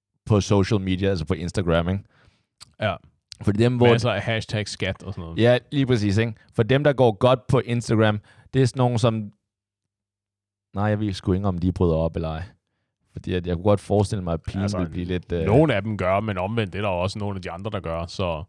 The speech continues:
Speaker 1: Så du vil, du vil blø-, bryde parne op?
Speaker 2: Ja, det, det, det er det, jeg er vant til. Og i høj grad. I høj grad.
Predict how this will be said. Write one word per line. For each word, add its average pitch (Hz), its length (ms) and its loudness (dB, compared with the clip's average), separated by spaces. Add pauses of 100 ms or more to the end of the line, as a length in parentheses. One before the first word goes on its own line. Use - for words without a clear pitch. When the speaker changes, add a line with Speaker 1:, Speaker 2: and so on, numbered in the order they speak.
(160)
Speaker 1:
Så 156 120 0
du 160 140 4
vil, 185 180 2 (140)
du 170 60 4
vil 175 140 -2
blø-, 151 180 -2 (420)
bryde 135 380 2
parne 143 300 0
op? 123 200 2 (420)
Speaker 2:
Ja, 95 120 -8 (140)
det, 127 200 0
det, 127 360 2
det 147 80 2
er 131 40 0
det, 127 120 2
jeg 117 120 2
er 101 40 0
vant 113 240 -6
til. 107 260 -6
Og 98 80 -6
i 87 60 -8
høj 110 220 2
grad. 87 240 -2 (200)
I 95 100 -6
høj 104 200 2
grad. 104 160 -6